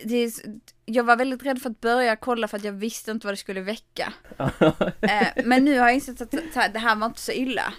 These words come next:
Speaker 2: Nej.
Speaker 1: Än.
Speaker 2: Nej, precis. Vi har ju bara sett, eh, fem första av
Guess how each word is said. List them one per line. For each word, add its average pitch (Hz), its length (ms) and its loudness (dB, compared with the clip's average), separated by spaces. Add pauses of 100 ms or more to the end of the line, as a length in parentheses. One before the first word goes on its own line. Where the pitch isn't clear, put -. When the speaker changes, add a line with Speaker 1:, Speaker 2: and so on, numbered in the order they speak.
(280)
Speaker 2:
Nej. 185 300 4
Speaker 1:
Än. 208 380 4 (280)
Speaker 2:
Nej, 180 280 4
precis. 170 340 2
Vi 156 40 2
har 160 80 8
ju 165 60 4
bara 165 220 6
sett, - 420 -2
eh, 120 200 2
fem 123 300 0
första - 380 0
av 127 60 2